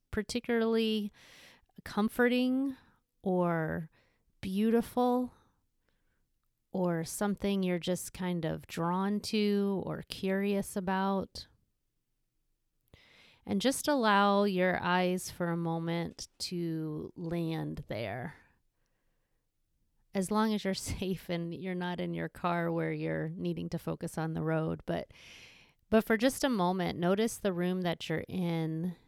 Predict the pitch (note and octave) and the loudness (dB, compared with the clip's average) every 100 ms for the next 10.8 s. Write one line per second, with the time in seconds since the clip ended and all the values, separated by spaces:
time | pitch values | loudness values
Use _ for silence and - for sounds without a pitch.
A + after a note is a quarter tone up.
0 | _ - G3+ G3 - - B3 B3+ B3 G#3+ | _ -4 -2 0 -2 -6 -4 -2 2 4
1 | G#3 G3 F#3+ F3 F#3 F3 - E3+ - - | 4 2 2 2 2 0 -2 -4 -4 -6
2 | D#3 D#3+ G#2 F#3+ D#3 _ _ _ _ _ | -4 -2 -2 -4 -8 _ _ _ _ _
3 | _ _ - _ _ _ - - - G#3 | _ _ -20 _ _ _ -6 -4 0 0
4 | G#3+ F3 G#3 G3 G3 F#3+ F#3+ F3+ F3 F3 | 0 0 0 2 2 2 0 0 0 0
5 | D#3+ E3 - - G#3+ G#3+ A3 G3 - - | -2 -6 -8 -2 0 0 0 -4 -8 -10
6 | - D#3+ E3+ - F#3+ G3 G3 G3 G3 G3 | -4 -4 -4 -2 2 4 4 4 2 0
7 | - - - _ _ _ _ _ _ _ | -2 -12 -18 _ _ _ _ _ _ _
8 | _ _ _ _ - - F3+ E3+ E3+ D#3 | _ _ _ _ -8 -2 0 2 2 2
9 | - G#3 - - G3 G3 F#3+ F#3 F3 E3 | -2 -6 -4 -2 2 2 2 2 0 2
10 | D#3+ D3+ F3 F3+ G3 - - - | -2 0 0 0 -2 -8 -14 -18